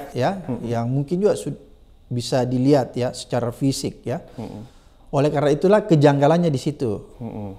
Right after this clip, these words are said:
Speaker 1: Bung Andrea.
Speaker 2: Ya.
Speaker 1: Kejanggalan lainnya ada nggak lagi yang Bung?
Speaker 2: Nah,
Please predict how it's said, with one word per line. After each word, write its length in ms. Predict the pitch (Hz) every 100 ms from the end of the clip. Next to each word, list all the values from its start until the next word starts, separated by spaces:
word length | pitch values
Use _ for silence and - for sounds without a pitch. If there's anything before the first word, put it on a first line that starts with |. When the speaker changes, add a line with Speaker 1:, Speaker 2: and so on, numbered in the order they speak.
| -
Speaker 1:
Bung 160 | - 120
Andrea. 320 | 117 123 180 - -
Speaker 2:
Ya. 260 | 117 110 - - - - -
Speaker 1:
Kejanggalan 540 | - 135 156 165 165 165
lainnya 240 | 180 202
ada 120 | 214
nggak 180 | 202 120
lagi 220 | 113 110 117
yang 180 | 110 110
Bung? 260 | 113 113 113 117 - - - - -
Speaker 2:
Nah, 240 | 156 147